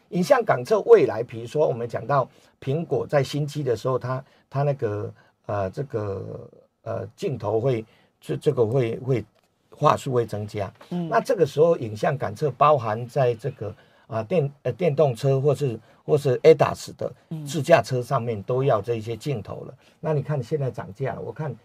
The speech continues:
Speaker 1: Samsung 好像今年涨了百分之四十了，
Speaker 2: 嗯。
Speaker 1: 报价。然后这个，呃，呃，Sony，最大的 Sony，它也投片投在，投，投在台积电嘛，哦，
Speaker 2: 嗯。
Speaker 1: 请台积电帮它代工。所以这个，这个等一下我会带到，会找，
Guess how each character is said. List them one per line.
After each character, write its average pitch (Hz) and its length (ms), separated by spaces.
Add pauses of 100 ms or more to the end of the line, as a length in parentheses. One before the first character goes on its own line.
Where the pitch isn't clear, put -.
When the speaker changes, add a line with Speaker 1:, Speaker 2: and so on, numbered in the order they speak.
(160)
Speaker 1:
Samsung 139 440
好 107 180
像 139 140
今 139 180
年 110 160
涨 - 160
了 113 80
百 120 160
分 123 100
之 135 120
四 139 240
十 - 280
了， - 220
Speaker 2:
嗯。 139 260
Speaker 1:
报 135 200
价。 107 280 (280)
然 131 160
后 165 200
这 135 160
个， 110 420 (280)
呃， 110 300 (640)
呃， 113 160
Sony， 151 380
最 170 180
大 156 160
的 117 80
Sony， 127 400
它 156 220
也 107 160 (140)
投 120 200
片 131 240
投 104 180
在， 127 280 (600)
投， 110 200
投 117 220
在 147 160
台 110 160
积 120 140
电 131 200
嘛， 85 140
哦， 107 160
Speaker 2:
嗯。 131 180
Speaker 1:
请 107 160
台 107 160
积 131 140
电 123 120
帮 110 140
它 107 80
代 98 220
工。 - 180 (300)
所 262 180
以 247 80
这 262 140
个， 139 240
这 - 180
个 165 80
等 127 180
一 113 60
下 147 160
我 113 60
会 127 100
带 127 240
到， - 220
会 180 120
找， 123 220